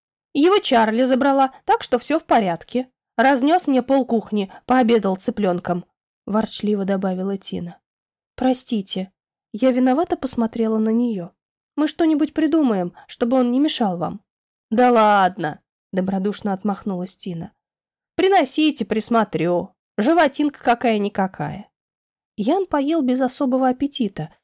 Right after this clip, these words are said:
чем очень огорчил не только кухарку, но и меня. Потом сразу стал клевать носом, а когда мы все уходили, уже снова спал. «Я буду дежурить около него всю ночь»,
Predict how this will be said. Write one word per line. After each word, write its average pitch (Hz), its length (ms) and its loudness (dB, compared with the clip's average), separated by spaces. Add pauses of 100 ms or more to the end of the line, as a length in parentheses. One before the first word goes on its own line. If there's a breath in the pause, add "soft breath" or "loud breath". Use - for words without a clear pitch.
чем 208 280 -2
очень 294 360 0
огорчил 254 440 0
не 233 160 0
только 381 340 0
кухарку, - 640 -4
но 247 140 0
и 349 100 0
меня. 226 420 -2 (480)
Потом 247 300 0
сразу 247 380 0
стал 214 260 -2
клевать 208 420 -2
носом, 220 440 -2 (200)
а 185 80 -4
когда 269 300 0
мы 285 140 2
все 269 240 -2
уходили, 254 520 0
уже 254 240 0
снова 254 380 -4
спал. 175 500 -10 (2000)
«Я 302 220 2
буду 254 240 2
дежурить 269 540 2
около 277 240 2
него 233 300 2
всю 247 260 -2
ночь», 165 480 -6